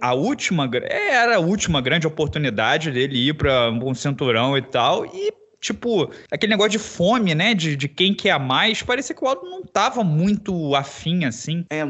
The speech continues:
Speaker 2: é difícil a gente falar, né, galera? A gente não tá ali, não, não saiu na porrada.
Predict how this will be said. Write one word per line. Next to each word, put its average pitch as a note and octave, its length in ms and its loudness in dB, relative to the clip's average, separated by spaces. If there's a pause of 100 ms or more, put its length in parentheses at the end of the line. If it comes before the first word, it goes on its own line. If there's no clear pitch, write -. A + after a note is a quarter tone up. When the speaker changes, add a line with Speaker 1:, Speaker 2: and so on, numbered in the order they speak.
(140)
Speaker 2:
é A#3 100 -8
difícil - 420 -14
a - 60 -14
gente C4 180 -6
falar, C#3+ 460 -2
né, D3+ 100 -4
galera? A#2+ 300 -4
A - 20 -4
gente F3+ 220 -12
não F3+ 80 -6
tá E3+ 220 -2
ali, B2 200 -2
não, D#3 160 -6 (100)
não D3 80 -10
saiu E3+ 200 -4
na E3+ 100 -2
porrada. C#3+ 520 0